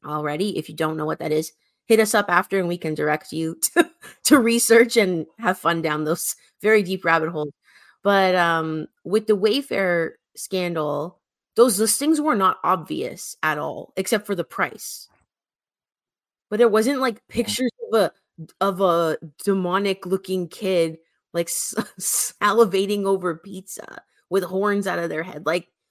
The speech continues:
Speaker 2: I think most of the stuff that we had seen in the past, it was the pricing that just seemed very weird, and,
Speaker 1: Yeah.
Speaker 2: like, some of it was, like, uh, you know, the book in the background, s-,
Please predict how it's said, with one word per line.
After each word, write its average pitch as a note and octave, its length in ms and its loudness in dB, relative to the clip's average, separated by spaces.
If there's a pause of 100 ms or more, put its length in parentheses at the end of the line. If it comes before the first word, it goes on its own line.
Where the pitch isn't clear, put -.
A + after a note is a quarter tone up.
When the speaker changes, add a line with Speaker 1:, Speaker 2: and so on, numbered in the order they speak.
(180)
Speaker 2:
I F3+ 100 8
think G#3 220 4
most G3 280 4
of E3+ 60 -4
the D3+ 100 0
stuff C#3+ 380 0
that B2+ 200 0
we B2 100 -4
had A#2+ 160 -4
seen B2+ 200 -8
in A#2 80 -4
the G#2+ 80 -8
past, A2+ 500 -6
it G#2+ 80 -12
was G#2+ 120 -14
the G#2 60 -16
pricing A#2 480 -4
that G#2+ 120 -6
just A2 240 -12
seemed G#2+ 280 -4
very G#2+ 280 -6
weird, G#2 440 -8
and, G2+ 280 -10
Speaker 1:
Yeah. - 60 -8
Speaker 2:
like, A2 180 -4
some - 260 -4
of C#3+ 100 0
it C#3+ 140 -2
was, A#2 220 -6
like, A#2 280 -6 (640)
uh, C3 140 0
you A2+ 120 0
know, G#2+ 100 -2
the - 80 -10
book - 180 -14
in C#2+ 60 -10
the C#2+ 80 -8
background, C#2+ 480 -8 (100)
s-, - 140 -20